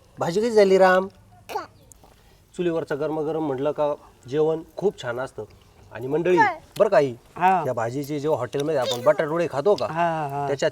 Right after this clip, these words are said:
Speaker 1: दहा पट चव आहे या भाजीला.
Speaker 2: हो.
Speaker 1: मंडळी, ही भाजी वेगळ्या पद्धतीने आम्ही का बरं बनवून दाखवली बरं का? आईने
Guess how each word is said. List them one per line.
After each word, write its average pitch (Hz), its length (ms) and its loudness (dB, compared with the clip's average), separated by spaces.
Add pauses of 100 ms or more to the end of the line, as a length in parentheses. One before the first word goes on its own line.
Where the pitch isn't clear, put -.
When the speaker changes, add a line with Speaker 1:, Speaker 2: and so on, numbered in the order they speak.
(100)
Speaker 1:
दहा 160 260 4
पट 170 180 0
चव 165 200 -2
आहे 202 200 6
या 113 80 -4
भाजीला. 101 380 -8 (140)
Speaker 2:
हो. 156 440 -4 (160)
Speaker 1:
मंडळी, 151 360 0
ही 147 280 -2
भाजी 127 320 -4
वेगळ्या 160 300 -2
पद्धतीने 151 420 -4
आम्ही 151 160 -2
का 170 180 -2
बरं 175 200 0
बनवून 160 220 -2
दाखवली 147 360 -2
बरं 160 140 -4
का? 127 200 -6 (920)
आईने 180 260 0